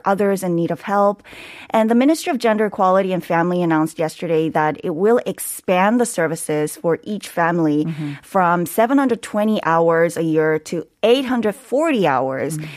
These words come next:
Speaker 1: And if schools have to shut down again in March when the new semester starts, uh, families can use the service from eight A M to four P M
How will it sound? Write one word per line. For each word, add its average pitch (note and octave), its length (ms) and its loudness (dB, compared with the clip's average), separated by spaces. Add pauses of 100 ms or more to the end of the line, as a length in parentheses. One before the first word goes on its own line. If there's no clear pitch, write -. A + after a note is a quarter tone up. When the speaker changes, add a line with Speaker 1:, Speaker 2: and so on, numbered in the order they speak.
(240)
Speaker 1:
And F3 380 2 (100)
if F#3+ 160 -2
schools D4+ 400 -2
have C#4 160 -2
to A#3+ 80 -4
shut G#3 240 -2
down A3+ 160 4
again C#3+ 480 0 (320)
in E3 440 2
March D#3+ 520 0
when D#3+ 160 0
the D#3+ 80 0
new E3+ 160 2
semester D#3 440 -4
starts, - 580 -2 (440)
uh, D#3 240 2
families F#3 500 0
can A#3 240 0
use A3 240 0
the G3 40 -4
service F3+ 500 2
from E3 260 0 (140)
eight G#3+ 220 2
A G#3 220 2
M F#3+ 220 2
to F#3 120 -8
four A#3 360 0
P G#3 240 -6
M F3 160 2